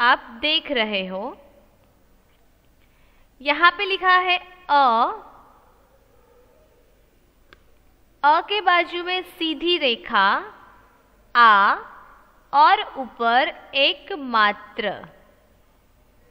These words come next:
तो हो गया ओ। इसे हम क्या पढ़ेंगे?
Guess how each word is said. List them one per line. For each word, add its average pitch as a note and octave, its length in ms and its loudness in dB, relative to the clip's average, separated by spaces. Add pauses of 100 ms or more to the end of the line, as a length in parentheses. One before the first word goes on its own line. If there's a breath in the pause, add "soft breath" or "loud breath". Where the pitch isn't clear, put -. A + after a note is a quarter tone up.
(440)
तो D#4 200 -8
हो D#4+ 320 -4
गया A3 380 0 (760)
ओ। C#4+ 120 6 (1300)
इसे C4+ 240 -6
हम E4+ 200 -4 (100)
क्या B3 220 2
पढ़ेंगे? D4 640 0